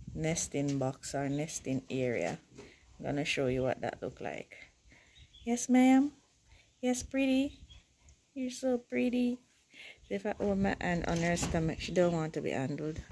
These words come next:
at all. Is she eating?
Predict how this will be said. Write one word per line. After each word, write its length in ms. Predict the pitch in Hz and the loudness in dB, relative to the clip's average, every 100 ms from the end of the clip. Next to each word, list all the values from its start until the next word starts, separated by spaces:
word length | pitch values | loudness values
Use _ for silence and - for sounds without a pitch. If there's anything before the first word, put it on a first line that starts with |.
| - | -2
at 220 | 226 - | -2 -4
all. 300 | 131 117 - - - - - - - - - - - - - - - - - - 160 | -10 -8 -10 -16 -20 -20 -20 -20 -20 -20 -20 -20 -20 -20 -18 -18 -18 -20 -16 -16 -14
Is 80 | 160 | -12
she 140 | 165 | -10
eating? 460 | - 151 - 160 214 | -10 -10 -10 -8 -10